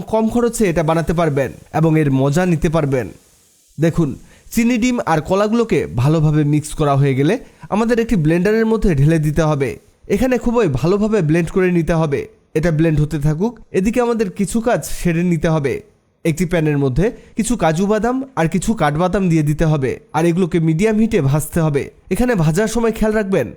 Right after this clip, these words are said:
এগুলো যাতে কড়া ভাজা হয় আর যাতে পুড়ে না যায়, সেজন্য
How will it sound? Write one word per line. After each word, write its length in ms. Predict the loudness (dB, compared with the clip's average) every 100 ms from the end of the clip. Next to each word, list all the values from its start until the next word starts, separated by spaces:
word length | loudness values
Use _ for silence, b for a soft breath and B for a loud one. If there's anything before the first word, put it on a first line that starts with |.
| -4
এগুলো 220 | 0 2 2
যাতে 220 | 0 -2 -2
কড়া 180 | 0 2
ভাজা 280 | 2 2 2
হয় 260 | 0 -2 -8 -12 -4
আর 100 | 0
যাতে 260 | 0 0 -2
পুড়ে 200 | 0 2
না 120 | 2 2 0
যায়, 180 | -2 -6 b b -4
সেজন্য 300 | 0 0